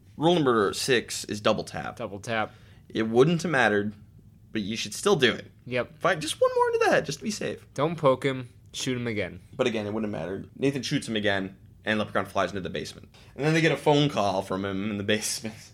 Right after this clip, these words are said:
Speaker 1: And he sticks his hand through the phone somehow. Just
Speaker 2: Yeah.
Speaker 1: more
Speaker 2: His,
Speaker 1: magic
Speaker 2: how does
Speaker 1: bullshit.
Speaker 2: it
Speaker 1: <laughs> Stonehenge magic bullshit.
Speaker 2: The, the phone that's not connected to any wire.
Speaker 1: Stonehenge magic bullshit. So Ozzy realizes, "Oh no, there's one more gold coin. I swallowed it."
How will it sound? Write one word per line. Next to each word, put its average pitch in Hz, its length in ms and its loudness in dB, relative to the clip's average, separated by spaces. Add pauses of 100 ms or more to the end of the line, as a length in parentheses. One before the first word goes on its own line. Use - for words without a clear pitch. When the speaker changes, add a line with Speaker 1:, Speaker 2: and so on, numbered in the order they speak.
(300)
Speaker 1:
And 120 80 -4
he 127 80 0
sticks - 240 -4
his 139 120 -4
hand 156 320 0
through 156 120 -4
the 143 80 -4
phone 139 280 -4
somehow. 147 320 -8
Just 156 160 -10
Speaker 2:
Yeah. 165 220 4 (460)
Speaker 1:
more 214 140 6
Speaker 2:
His, 190 40 4
Speaker 1:
magic 151 220 6
Speaker 2:
how 190 80 6
does 196 220 4
Speaker 1:
bullshit. 147 140 2
Speaker 2:
it - 60 -8 (120)
Speaker 1:
<laughs> - 160 -16
Stonehenge 160 440 4
magic 117 260 0
bullshit. 101 380 -6
Speaker 2:
The, 127 260 2
the 131 80 -2
phone 156 540 2
that's 120 220 -2
not 170 240 0
connected 147 420 -2
to 123 200 -2
any 160 220 0
wire. 104 460 -2 (1000)
Speaker 1:
Stonehenge 170 600 0
magic 135 340 2
bullshit. 110 460 -4 (320)
So - 180 2
Ozzy 185 480 2
realizes, 127 720 4
"Oh 120 140 2
no, 110 180 4
there's 104 200 0
one 113 120 -2
more 113 80 0
gold 110 220 0
coin. 98 340 -4
I 107 160 2
swallowed 95 420 0
it." 90 200 -2